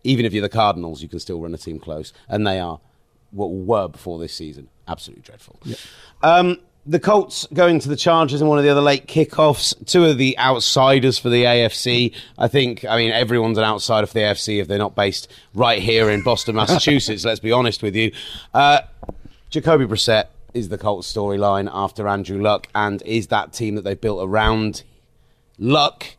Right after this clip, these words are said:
Speaker 1: now ready for a different quarterback, uh, to be as good as we all hoped it was? I had them as my de facto A F C South favourites, and I've still picked them to win the A F C South at this point,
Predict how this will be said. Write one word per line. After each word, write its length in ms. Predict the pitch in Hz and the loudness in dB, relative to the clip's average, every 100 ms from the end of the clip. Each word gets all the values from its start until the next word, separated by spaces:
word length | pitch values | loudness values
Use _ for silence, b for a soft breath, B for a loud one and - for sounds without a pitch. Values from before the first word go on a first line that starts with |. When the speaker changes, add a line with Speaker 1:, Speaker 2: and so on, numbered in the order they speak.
| _ _ _ - | _ _ _ -8
Speaker 1:
now 380 | 107 107 104 107 | -4 0 2 0
ready 380 | 95 117 113 | 0 0 0
for 240 | 107 - 110 | -4 -2 -2
a 60 | 98 | 0
different 380 | 139 - 113 | -2 -2 -8
quarterback, 640 | - 107 101 101 110 104 - B B B | -4 -4 -4 -2 0 -2 -6 B B B
uh, 200 | 113 117 | 0 0
to 120 | 104 | 0
be 200 | 101 120 | -4 0
as 100 | 113 | -2
good 160 | - 120 | -2 -2
as 100 | 95 | 0
we 60 | 113 | 2
all 140 | 110 | 4
hoped 160 | 117 107 | 2 0
it 20 | |
was? 160 | 120 | 0
I 160 | 123 175 | 2 4
had 160 | 175 127 | 4 4
them 140 | 139 | 2
as 100 | 104 | 2
my 240 | 123 123 | 2 2
de 140 | 113 120 | 2 -2
facto 500 | - 135 - 120 110 | 0 -2 0 0 2
A 140 | 107 | 2
F 80 | 101 | 0
C 160 | - 104 | -4 -4
South 300 | 117 107 - | 0 0 0
favourites, 580 | 123 120 92 101 98 B B B | 0 0 -2 -8 -10 B B B
and 240 | 123 131 - - | 0 0 -2 0
I've 180 | 139 | 0
still 280 | - - 156 | 0 -2 -2
picked 360 | - 180 - 110 | 0 -4 -4 -10
them 200 | 87 82 _ | -14 -14 _
to 100 | - | -8
win 140 | 107 98 | -6 -4
the 120 | 104 | -2
A 100 | 101 | -2
F 100 | 95 | -4
C 140 | 110 | -8
South 340 | 95 104 95 101 | -4 -2 -2 -6
at 80 | |
this 180 | 95 95 | -10 -10
point, 360 | - 123 127 | -2 0 0